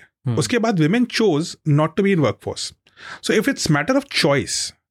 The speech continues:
Speaker 2: and that is, some women may be choosing कि मेरे को घर संभालना है।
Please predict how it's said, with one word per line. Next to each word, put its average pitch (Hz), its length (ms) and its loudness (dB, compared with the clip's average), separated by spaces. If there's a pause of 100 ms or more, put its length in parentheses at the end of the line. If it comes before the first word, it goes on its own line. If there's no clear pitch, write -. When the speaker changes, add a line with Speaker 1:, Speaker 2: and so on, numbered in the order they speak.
(560)
Speaker 2:
and 156 140 4
that 131 260 -2
is, 208 60 0
some 143 380 -2
women 120 180 2
may 156 100 2
be 180 80 0
choosing 185 360 2
कि 196 100 0
मेरे 151 180 2
को 185 180 0
घर 131 200 0
संभालना 131 380 -2
है। - 100 -18